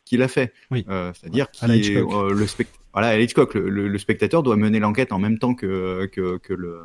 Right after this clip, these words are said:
Speaker 1: que les personnages
Speaker 2: Ouais.
Speaker 1: pour savoir ce qui s'est passé. Alors, une fois qu'on sait ce qui s'est passé, évidemment, et, oui, on a peut-être plus la surprise, mais, euh, on a des acteurs qui tiennent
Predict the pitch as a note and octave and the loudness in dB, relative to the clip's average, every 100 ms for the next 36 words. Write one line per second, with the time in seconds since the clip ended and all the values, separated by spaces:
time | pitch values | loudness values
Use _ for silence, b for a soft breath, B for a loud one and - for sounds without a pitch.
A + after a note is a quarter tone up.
0 | D#2+ - b b b b b _ - G#2 | -20 -20 b b b b b _ 0 0
1 | G2+ G2 A2 G3 D#3+ B A2 _ G#2+ - | 0 -2 0 2 0 B -10 _ -4 -2
2 | G2+ G2+ A2 - A2 E3 G#2+ G#2 C#3 A2+ | -2 -2 -8 -6 2 4 4 2 2 2
3 | B2 C3+ - - A#2+ A#2 C3 B2 F#2 G#2+ | 2 0 -2 0 2 4 4 0 2 2
4 | B2+ G2+ F2+ D2+ - - F2+ B2 F#2 F2+ | 2 0 -6 -14 -14 -12 0 0 2 -2
5 | E2+ - G2+ _ - - - B2 A2 G#2+ | -4 -4 -6 _ -20 -20 0 2 2 2
6 | C#3+ - D3 F#2+ b _ - G#2+ A#2+ A2+ | 0 2 0 -2 b _ -2 2 4 2
7 | F#2 - G#2+ G#2 G2 F#2+ F#2 F#2+ G2+ G#2+ | -2 -6 -2 0 0 -2 -4 -4 -2 -2
8 | G#2 A2 G#2+ A2+ - C3 - - A2 G2 | 0 0 0 -2 -2 -2 -4 -8 -4 -2